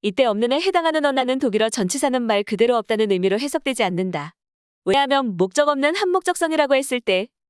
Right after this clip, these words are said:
실제로 목적이 없다면 한목적성이 성립되지 않기 때문이다. 따라서 이때 없는이라는 말은 없음을 나타내기도 하지만 한편으로는 있을 수밖에 없음을 나타내기도 한다.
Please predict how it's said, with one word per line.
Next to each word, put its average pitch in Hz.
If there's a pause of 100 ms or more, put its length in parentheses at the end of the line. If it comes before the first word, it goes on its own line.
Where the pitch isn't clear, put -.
(120)
실제로 349
목적이 269
없다면 247
한목적성이 339
성립되지 320
않기 247
때문이다. 311 (480)
따라서 302
이때 247
없는이라는 247
말은 214
없음을 254
나타내기도 277
하지만 254
한편으로는 330
있을 285
수밖에 262
없음을 196
나타내기도 190
한다. 151